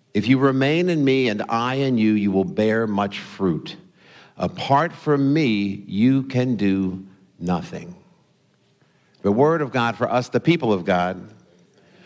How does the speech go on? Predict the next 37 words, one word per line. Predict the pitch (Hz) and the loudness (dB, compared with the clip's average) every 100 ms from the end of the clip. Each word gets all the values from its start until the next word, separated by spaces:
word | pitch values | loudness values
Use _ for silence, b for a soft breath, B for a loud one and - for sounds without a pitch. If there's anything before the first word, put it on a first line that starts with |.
| B B B B - | B B B B 2
Let | 113 123 | 2 4
us | 120 | -2
pray. | - 127 95 73 - - - _ _ _ _ _ _ b b b b b b b b b b _ _ _ _ - | -2 0 0 -4 -12 -20 -20 _ _ _ _ _ _ b b b b b b b b b b _ _ _ _ 0
Dear | 139 | 2
Heavenly | 147 131 123 | 2 -2 -2
Father, | 131 127 123 | 0 0 0
may | 123 | -2
the | 113 | 0
words | 120 131 135 135 | 2 2 0 -4
of | 104 | -2
my | 107 | -2
mouth | 104 110 120 120 | 0 -2 -2 -4
and | 104 | -4
the | 101 | 0
meditation | 113 110 120 110 101 85 | 0 -2 -2 -2 -2 -4
of | |
all | 104 113 | 0 0
of | 107 | 0
our | 107 | -2
hearts | 92 107 107 - | -2 -4 -4 -2
be | 110 | -2
acceptable | 95 - 120 110 95 92 | 0 0 0 0 -4 -2
to | 104 | 2
you | 110 | 2
in | 101 | 2
all | 101 101 101 | 0 -2 0
ways, | 104 98 | 0 -2
for | - | -4
you | 101 120 127 | -2 0 0
are | 104 104 | -2 -2
our | 98 92 | -4 -2
rock | 101 92 80 - B B B B - | -2 -4 -8 -18 B B B B -10
and | 107 | -4
our | 92 85 | -2 -2
ever-present | 101 107 - 104 95 95 | -4 -4 -4 -4 -4 -6
Redeemer. | - 87 90 85 76 - - _ _ _ _ _ _ _ _ _ - | -8 -6 -4 -4 -8 -12 -18 _ _ _ _ _ _ _ _ _ -6
Amen. | 87 85 85 60 | -4 -2 -4 -8